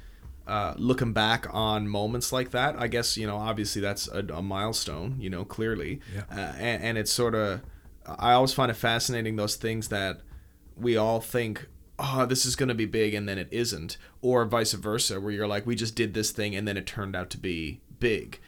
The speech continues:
Speaker 1: Uh, maybe you also knew it was gonna be big and it was. Like, how did you guys feel about that
Speaker 2: We
Speaker 1: in,
Speaker 2: didn't
Speaker 1: in the
Speaker 2: know what
Speaker 1: moment?
Speaker 2: was going on. I mean, like, we, we, and in fact, to, to, to make it even more complicated,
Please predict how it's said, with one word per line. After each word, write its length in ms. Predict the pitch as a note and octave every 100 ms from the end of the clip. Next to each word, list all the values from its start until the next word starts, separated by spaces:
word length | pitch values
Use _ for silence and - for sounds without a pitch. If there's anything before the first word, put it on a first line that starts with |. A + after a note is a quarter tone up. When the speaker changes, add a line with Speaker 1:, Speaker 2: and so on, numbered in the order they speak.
| - - -
Speaker 1:
Uh, 500 | G#2+ G#2+ G2+ - E2+
maybe 260 | C3+ C3+ C3
you 240 | B2+ B2+
also 320 | C3 C3+ D3
knew 160 | D3+ F#3
it 40 |
was 100 | C#3+ B2+
gonna 140 | B2+
be 100 | C3
big 200 | B2 B2
and 100 | A#2+
it 60 | A2
was. 360 | C#3+ A2+ G2+
Like, 160 | A2 A2
how 160 | C3 C3+
did 180 | B2+
you 160 | A#2+ B2
guys 320 | A2+ A2 G#2+
feel 240 | - A2+ G2+
about 260 | F#2+ F2+
that 300 | G2+ G2 D#2+
Speaker 2:
We 160 | D3 F#3
Speaker 1:
in, 60 | G3
Speaker 2:
didn't 140 | F3
Speaker 1:
in 60 | C#3+
the 60 |
Speaker 2:
know 120 | A#2
what 60 | A2
Speaker 1:
moment? 160 | C3 -
Speaker 2:
was 120 | F2+
going 240 | F#2+ F2
on. 140 | F2 F2
I 20 |
mean, 160 | F#2+ F#2+
like, 140 | G2+
we, 200 | B2+ A#2
we, 120 | A#2 -
and 280 | A2+ G#2+
in 120 | A#2 A2+
fact, 280 | B2+ A#2+
to, 200 | B2 A2 F2+
to, 300 | G#2 F#2+ F#2+
to 80 |
make 160 | G#2 B2
it 60 | A#2+
even 160 | G#2
more 160 | A2+ A#2+
complicated, 500 | A2 F2+ D#2 E2